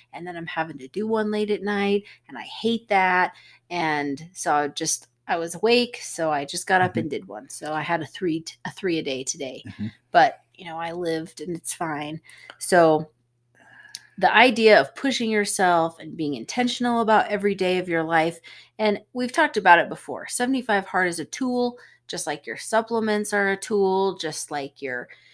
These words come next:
Speaker 1: you know, you have a workout equipment at your house. That stuff is a tool that will
Speaker 2: Mm-hmm.
Speaker 1: help you, but having it there, I'm sure as many of you know, I was talking to, to a girl at work about this the other day. We were talking about our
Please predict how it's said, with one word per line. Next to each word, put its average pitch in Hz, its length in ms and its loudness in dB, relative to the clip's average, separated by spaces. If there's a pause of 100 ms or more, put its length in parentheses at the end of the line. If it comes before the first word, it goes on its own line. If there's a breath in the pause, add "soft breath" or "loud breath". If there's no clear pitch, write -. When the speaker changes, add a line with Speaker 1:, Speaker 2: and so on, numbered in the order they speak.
(280 soft breath)
Speaker 1:
you 185 140 -10
know, 143 300 -6
you 190 220 -6
have 185 220 6
a 180 80 2
workout 196 440 4
equipment 202 460 0
at 175 100 -2
your 175 140 -4
house. 196 440 0
That 202 240 2
stuff 247 300 -2
is 196 100 -4
a 160 100 -2
tool 226 500 -2
that - 260 0
will 190 140 0
Speaker 2:
Mm-hmm. - 40 -6
Speaker 1:
help 349 380 0
you, 165 280 -4 (420 loud breath)
but 185 120 2
having 285 500 2
it 190 140 0
there, 170 480 4
I'm 175 160 2
sure 226 220 -4
as 196 160 -2
many 233 260 -2
of 185 100 -2
you 190 200 -6
know, 180 640 4 (280 soft breath)
I 160 100 -8
was 175 140 -8
talking 185 340 -10
to, 185 120 -8
to 196 460 -10
a 185 120 -4
girl 185 380 -2
at 143 80 -8
work 220 240 -6
about 180 300 0
this 185 160 -4
the - 140 -8
other 175 160 -4
day. 220 200 0
We 190 140 -2
were 175 80 -2
talking 175 320 -8
about 175 240 2
our 165 220 4